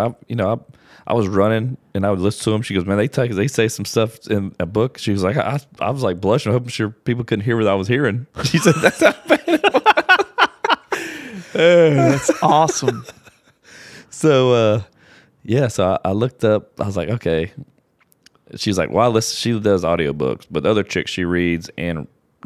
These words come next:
Speaker 1: listens to 'em, I guess, but she reads, like, I think she said she read, like, two hundred ninety books or something last year or something
Speaker 2: Yeah, what a
Speaker 1: crazy.
Speaker 2: waste.
Speaker 1: I'm like, "Yeah, that's a lot of reading."
Speaker 2: That is.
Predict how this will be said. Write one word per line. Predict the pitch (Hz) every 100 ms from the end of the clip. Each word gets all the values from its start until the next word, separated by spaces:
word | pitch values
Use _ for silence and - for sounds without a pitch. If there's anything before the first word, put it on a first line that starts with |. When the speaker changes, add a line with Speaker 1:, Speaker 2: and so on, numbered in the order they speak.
| 80
Speaker 1:
listens | 82 69 69 -
to | -
'em, | 73 65
I | 71
guess, | 71 -
but | -
she | - 90
reads, | 82 80
like, | 76 76 -
I |
think | - 101
she | -
said | 107 98
she | 90
read, | 82 87
like, | 87 80 67 _ _ _ _ _ _ _ _ _ _
two | - 117
hundred | 107 92
ninety | - 85 90 85
books | 101 82 -
or | -
something | 92 90
last | 87 87
year | - 90
or |
something | - 95 101
Speaker 2:
Yeah, | 131 139
what | 135
a |
Speaker 1:
crazy. | 139 135
Speaker 2:
waste. | 127 143 139 - - _ _ _ _ _ _
Speaker 1:
I'm | 95 85
like, | 85 - _ -
"Yeah, | 87 110 110 - - -
that's | 139
a | 117
lot | 131 117
of | 92
reading." | 110 139 92 - _ _ -
Speaker 2:
That | 139
is. | 151 151 120 -